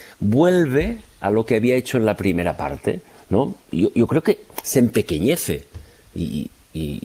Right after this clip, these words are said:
y no sé si, si, si voy de sobrado el decirlo, ¿no? Pero el Madrid contra el Barça se empequeñece, no es capaz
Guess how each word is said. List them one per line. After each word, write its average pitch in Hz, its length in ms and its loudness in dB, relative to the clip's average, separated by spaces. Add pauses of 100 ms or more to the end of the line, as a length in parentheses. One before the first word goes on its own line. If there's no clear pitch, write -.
y 76 40 -4
no 90 100 -2
sé 185 160 -2
si, 90 420 2
si, 80 400 -2 (160)
si - 140 -4
voy 87 180 4
de 87 120 4
sobrado 82 460 0
el 82 120 0
decirlo, 104 400 0
¿no? 104 100 0
Pero 143 140 2
el 87 60 2
Madrid 87 280 -2
contra 226 220 -2
el - 60 -6
Barça 190 180 -4
se 202 100 2
empequeñece, 131 540 0
no 151 80 0
es - 120 -4
capaz - 460 -2